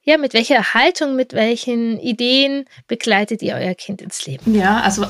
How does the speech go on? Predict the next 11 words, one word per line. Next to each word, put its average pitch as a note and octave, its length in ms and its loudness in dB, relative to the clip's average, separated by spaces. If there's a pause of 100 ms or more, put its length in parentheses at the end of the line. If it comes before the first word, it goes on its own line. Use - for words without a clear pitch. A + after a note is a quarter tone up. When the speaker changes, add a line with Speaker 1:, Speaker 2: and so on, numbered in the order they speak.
Speaker 2:
was G3+ 160 2
mir G#3+ 120 4
jetzt A#3+ 180 0
so - 80 -4
als G#3 140 -4
erstes G#3 360 -2
kommt, G3+ 340 0
wäre F3 480 2 (680)
Beziehung G#3+ 480 2
auf - 240 -8
Augenhöhe. B3 560 2